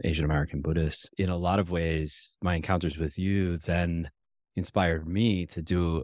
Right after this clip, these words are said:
more ethnographic work in the Philadelphia area, interviewing a lot of other Asian American Buddhist practitioners here in Philly, and led eventually to a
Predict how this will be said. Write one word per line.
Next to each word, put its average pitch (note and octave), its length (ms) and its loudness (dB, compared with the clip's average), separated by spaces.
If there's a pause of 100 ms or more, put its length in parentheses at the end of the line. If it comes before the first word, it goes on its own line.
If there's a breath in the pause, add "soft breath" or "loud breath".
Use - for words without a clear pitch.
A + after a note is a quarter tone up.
(120)
more F2 540 2
ethnographic E2+ 840 0
work E2 400 0 (180)
in E2 140 0
the D2 40 0
Philadelphia D#2+ 560 2
area, D2+ 540 0
interviewing D#2+ 960 2
a E2+ 80 -2
lot D#2+ 240 2
of D2+ 240 -2
other D#2+ 640 2
Asian E2 260 0
American D#2 680 0
Buddhist - 600 2
practitioners E2 720 2
here D#2 600 0
in D2+ 140 0
Philly, D#2+ 580 0
and D2+ 220 -2
led F#2 440 0
eventually F2+ 560 2
to D#2 580 0 (220)
a D2+ 440 0